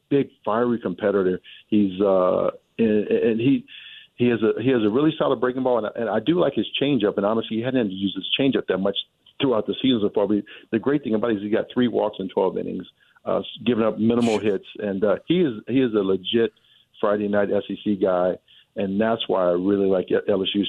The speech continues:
chances this year in, in, in the conference. I mean, you take the rest of it away. You know, you got a guy on Friday night who can go out and compete, give you six, seven innings, but number one, be intimidating,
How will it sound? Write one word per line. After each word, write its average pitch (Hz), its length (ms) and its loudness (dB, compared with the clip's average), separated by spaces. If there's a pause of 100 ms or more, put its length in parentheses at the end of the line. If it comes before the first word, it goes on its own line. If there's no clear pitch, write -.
chances 98 380 0
this 95 180 0
year 104 140 2
in, 107 240 0
in, 98 200 2
in 101 100 0
the 101 80 0
conference. 123 420 -4 (380)
I 120 60 0
mean, 113 120 -2
you 135 140 4
take 131 260 -2
the 113 80 2
rest 135 260 0
of 98 160 -6
it 98 60 -2
away. 95 480 2
You 113 80 -2
know, 107 80 2
you 123 180 0
got 160 160 0
a 120 60 0
guy 113 120 0
on 104 220 0
Friday 107 280 -2
night 98 200 -2
who 92 100 -8
can 90 80 -10
go 101 200 2
out 101 60 0
and - 80 -20
compete, 95 420 -16 (420)
give 113 140 -2
you 117 80 0 (100)
six, 117 200 -2
seven 107 200 -2
innings, 98 300 0 (260)
but 107 200 0
number 120 200 2
one, 113 380 0
be 107 160 2
intimidating, 101 760 0